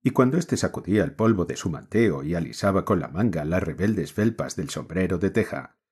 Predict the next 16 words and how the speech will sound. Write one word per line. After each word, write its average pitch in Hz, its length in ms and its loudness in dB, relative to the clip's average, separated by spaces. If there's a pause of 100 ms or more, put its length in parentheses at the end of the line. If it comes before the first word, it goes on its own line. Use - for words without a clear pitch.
(160)
la 113 220 4
puerta 151 360 0
se 139 100 0
entreabrió, 113 640 0 (400)
y 101 80 -4
una 131 160 -4
cara 107 180 0
enjuta, - 720 -4
arrugada 87 580 0
y 76 60 -4
morena, 85 480 0 (320)
con 123 160 4
ojos 170 260 2
vivarachos 87 720 0
y 104 80 2
tunantes, 78 720 -2